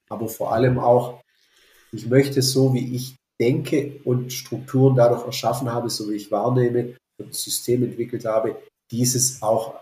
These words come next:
an die Leute bringen. Das, das habe ich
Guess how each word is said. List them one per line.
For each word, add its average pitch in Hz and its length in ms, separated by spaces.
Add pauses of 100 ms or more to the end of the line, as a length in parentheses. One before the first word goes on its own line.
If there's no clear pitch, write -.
(160)
an 107 260
die 107 80
Leute 104 400
bringen. 90 340 (240)
Das, - 360 (100)
das - 300
habe 113 380
ich - 160